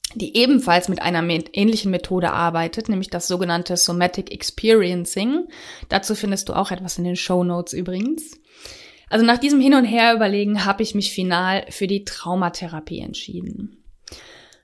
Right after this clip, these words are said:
Warum? Weil ich für mich ganz klar sagen kann, dass ich Traumata in mir trage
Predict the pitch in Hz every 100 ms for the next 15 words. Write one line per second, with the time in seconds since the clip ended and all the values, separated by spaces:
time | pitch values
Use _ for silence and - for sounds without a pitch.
0 | _ _ - 196 202 233 370 453 480 -
1 | - - - 208 302 302 285 262 - 190
2 | 269 - - 226 220 202 214 220 220 214
3 | 196 - 214 - - - - 220 247 247
4 | 240 214 - 240 254 240 226 - 185 180
5 | 180 226